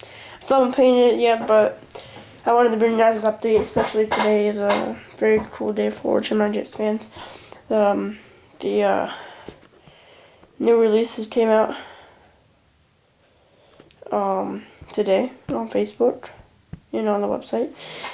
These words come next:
So, um, first let's get into that. Um, so yeah, the new releases came out. Here we have the Delta seven one seven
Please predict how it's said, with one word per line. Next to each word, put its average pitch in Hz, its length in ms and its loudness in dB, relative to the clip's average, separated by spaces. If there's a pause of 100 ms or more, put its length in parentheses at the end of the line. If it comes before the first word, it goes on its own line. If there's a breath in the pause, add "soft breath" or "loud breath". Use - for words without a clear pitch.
(120)
So, 220 340 4
um, 208 160 -2
first - 540 -6
let's - 240 -2
get 208 140 -4
into - 160 -6
that. 214 300 0 (2000 loud breath)
Um, 226 240 4
so 233 140 2
yeah, 233 120 6
the 226 80 4
new 240 180 6
releases 247 440 2
came 226 200 2
out. 233 240 2
Here 233 180 4
we 226 80 6
have 220 340 0
the 208 200 2
Delta 208 520 2
seven 214 340 0
one 104 220 2
seven 226 420 2